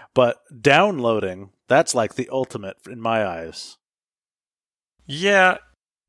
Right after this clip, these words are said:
Speaker 2: And so when it comes to, like, both, right? Like, if you, so what if we, in the long term, become so worried about traumatic injuries that we just decide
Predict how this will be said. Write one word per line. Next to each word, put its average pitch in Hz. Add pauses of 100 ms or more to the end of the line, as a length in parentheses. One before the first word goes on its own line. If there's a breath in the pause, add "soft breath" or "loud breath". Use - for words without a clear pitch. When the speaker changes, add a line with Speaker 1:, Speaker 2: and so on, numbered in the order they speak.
Speaker 2:
And 165
so 185
when 170
it 160
comes 202
to, 165
like, 117
both, 180
right? 151
Like, 139
if 120
you, -
so 165
what 143
if 254
we, 175
in 143
the 127
long 135
term, 123
become 107
so 147
worried 131
about 113
traumatic 117
injuries 110 (880)
that 117 (480)
we 131
just 123
decide 117